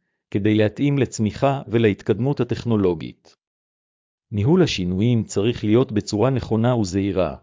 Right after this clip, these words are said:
תוך הקפדה על הפרעה מינימלית לתפקוד השוטף. זה דורש תכנון קפדני, תיעוד מדויק וביצוע מחושב.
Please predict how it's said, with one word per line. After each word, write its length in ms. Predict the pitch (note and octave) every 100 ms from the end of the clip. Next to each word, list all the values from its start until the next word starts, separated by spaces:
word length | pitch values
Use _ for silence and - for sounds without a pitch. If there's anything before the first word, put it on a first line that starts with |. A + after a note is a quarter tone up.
| _ _ _ _
תוך 220 | D3 -
הקפדה 480 | G#2+ - G2+ A#2 C#3
על 100 | A2
הפרעה 420 | - G#2+ G#2 C3+
מינימלית 760 | B2+ A2 G2+ A2+ C3+ C#3+ C#3+ B2
לתפקוד 540 | A2+ G#2+ - B2+ G2+
השוטף. 680 | F#2+ F#2+ - C#2+ - - _ _ _ _ _ _ _ _ _ _
זה 160 | G#2 A2+
דורש 380 | C3+ A#2 D3+ -
תכנון 400 | - - A#2+ A#2
קפדני, 600 | - - G2 F#2 E2+ C#2+ - _ _ -
תיעוד 360 | A2+ D#3 C#3+
מדויק 640 | G#2+ F#2+ G2+ G#2 D3+ E3
וביצוע 520 | C3+ A2+ G#2 - C#3+ B2
מחושב. 540 | G#2 - - D#2 B1